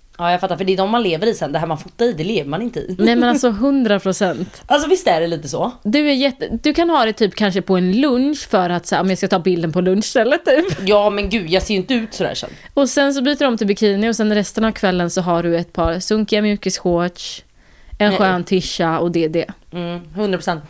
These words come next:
Speaker 1: Jag måste faktiskt säga det. Jag vet inte, du kanske också packar så, Fanny, men jag kommer ju ihåg faktiskt när jag och Kinsa reste.
Speaker 2: Mm.
Speaker 1: Och Kinsa var så jävla organiserad när hon skulle resa. Så hon packade, och i packningen då hon fotade alla sina looks.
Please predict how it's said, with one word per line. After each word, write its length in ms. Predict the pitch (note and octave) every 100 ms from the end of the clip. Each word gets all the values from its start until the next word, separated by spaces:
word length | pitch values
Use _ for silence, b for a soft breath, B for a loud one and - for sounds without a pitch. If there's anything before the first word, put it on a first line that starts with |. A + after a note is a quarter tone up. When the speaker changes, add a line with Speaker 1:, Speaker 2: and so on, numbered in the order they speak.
| B B B
Speaker 1:
Jag 100 | A3+
måste 140 | B3+
faktiskt 240 | A#3 F#3 F3+
säga 200 | A3+ B3
det. 160 | F3
Jag 140 | D3+ F#3
vet 80 | G#3+
inte, 160 | F#3+
du 140 | F3 G3+
kanske 220 | B3 G#3+
också 200 | - A#3
packar 240 | B3 F3+
så, 160 | D3+ C#3+
Fanny, 240 | C#3+ C#3+
men 320 | D#3+ F3 F3
jag 140 | G3 G#3+
kommer 160 | C4 B3
ju 40 |
ihåg 320 | A3 C4+ F#3+
faktiskt 380 | - D3 - D3+
när 100 | E3
jag 320 | D#3 D3 D3
och 100 | - -
Kinsa 380 | B3+ A#3+ D3+ C4
reste. 360 | C#4 - - - B B B B
Speaker 2:
Mm. 160 | G3+ F#3+
Speaker 1:
Och 60 |
Kinsa 320 | C#4 B3 -
var 100 | C#4
så 140 | - F3+
jävla 580 | D#3+ E3+ C#4+ D#3+ D3 D3
organiserad 680 | D3 D#3 D3+ D4 B3 D3
när 80 | C#3+
hon 100 | C3+
skulle 160 | - C#3 -
resa. 280 | - - - B B B
Så 140 | - G#3
hon 200 | G3+ G3+
packade, 840 | - E4 - - D#4 A3 C#3 G#3 B B B -
och 220 | A#3 A3
i 220 | - E4+
packningen 600 | F#4 D4+ - F3+ D3+ D3+
då 140 | F3+ G#3+
hon 80 | C#4+
fotade 540 | - C#4+ - - C#4+
alla 160 | C#4 F3+
sina 180 | F3 D#3
looks. 520 | A#3 - - -